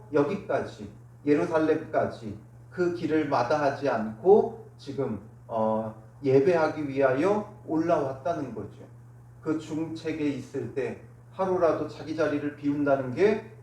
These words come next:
결코 쉽지 않은 일이죠. 그럼에도 불구하고 지금 이 사람은 자기 자리를 비우고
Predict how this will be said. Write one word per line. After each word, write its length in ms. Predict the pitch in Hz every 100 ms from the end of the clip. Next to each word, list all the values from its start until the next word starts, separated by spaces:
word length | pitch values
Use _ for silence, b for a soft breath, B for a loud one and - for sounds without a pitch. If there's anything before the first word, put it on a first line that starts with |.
| -
결코 320 | 139 135 135
쉽지 420 | 135 - - - 165
않은 280 | 110 139
일이죠. 420 | 151 110 101 - - - - - - - -
그럼에도 460 | 151 160 151 147
불구하고 1000 | - 131 120 127 123 110 - 220 - - - - -
지금 500 | 135 113 110 107 - -
이 180 | 165 170
사람은 640 | 170 151 143 107 139 143 - - -
자기 300 | - 151 170
자리를 460 | 180 160 160 160 139
비우고 640 | 131 127 120 185 208 202